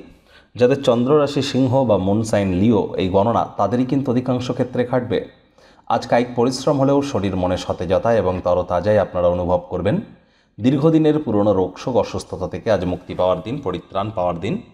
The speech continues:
পুরুষ হয়ে থাকলে বিনোদনের খাতে, মহিলা হয়ে থাকলে রূপচর্চায় অতিরিক্ত সময় এবং অর্থ দুয়েরই কিন্তু অপচয় করতে পারেন, এগুলি করা থেকে বিরত থাকুন। ব্যয়বহুল দিন, খরচ বাড়বে।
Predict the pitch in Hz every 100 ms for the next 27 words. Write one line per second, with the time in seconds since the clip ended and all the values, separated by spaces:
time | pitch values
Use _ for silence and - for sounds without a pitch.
0 | _ _ _ _ 147 151 180 - 160 156
1 | 147 151 104 98 98 107 123 123 - 151
2 | - _ 98 107 147 175 110 98 95 90
3 | 127 101 101 - 120 - 92 - - -
4 | _ _ 135 143 160 165 - 165 - 107
5 | 123 113 117 95 95 - - 101 110 139
6 | 170 160 151 120 - 104 98 92 90 92
7 | 95 127 120 95 95 95 90 - - 120
8 | 87 82 - 92 135 110 80 - _ _
9 | - _ 101 98 95 95 90 85 113 135
10 | - 92 87 85 87 92